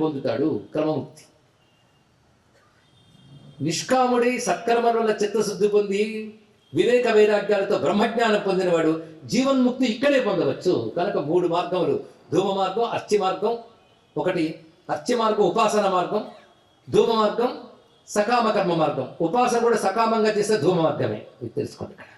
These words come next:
కానీ అర్చి మార్గం, ధూమ మార్గం రెండే మార్గములు, ఇవి గతులు. మరి పాపాలు చేసేవాళ్ళు, వాళ్ళకి మార్గమే లేదు పో అన్నాడు, వీడిని గతి లేనివాడు అంటారు ఇక్కడ.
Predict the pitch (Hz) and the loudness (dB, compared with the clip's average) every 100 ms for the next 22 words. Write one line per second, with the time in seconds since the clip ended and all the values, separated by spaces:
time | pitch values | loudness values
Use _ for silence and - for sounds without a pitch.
0 | _ _ _ _ _ _ _ _ _ _ | _ _ _ _ _ _ _ _ _ _
1 | _ 113 - - 214 196 196 196 240 170 | _ -6 -4 0 0 2 0 -2 -2 0
2 | 202 185 170 143 170 208 208 185 160 139 | 0 0 -2 0 0 0 0 0 -2 -4
3 | 113 - - _ _ _ _ _ 165 - | -6 -14 -20 _ _ _ _ _ -4 0
4 | 160 - 220 131 - - _ _ _ _ | 0 0 -2 -4 -8 -16 _ _ _ _
5 | _ _ _ _ - 202 - 220 247 226 | _ _ _ _ -2 0 0 0 0 0
6 | 214 233 233 233 254 - - 147 151 131 | 0 0 0 0 -2 -2 -8 -4 -2 0
7 | 143 180 185 196 180 165 139 165 160 139 | 0 0 0 2 2 2 2 2 2 2
8 | 123 120 165 190 151 156 190 156 151 127 | 0 0 0 0 0 0 2 2 2 0
9 | 110 - - - | -2 -6 -8 -10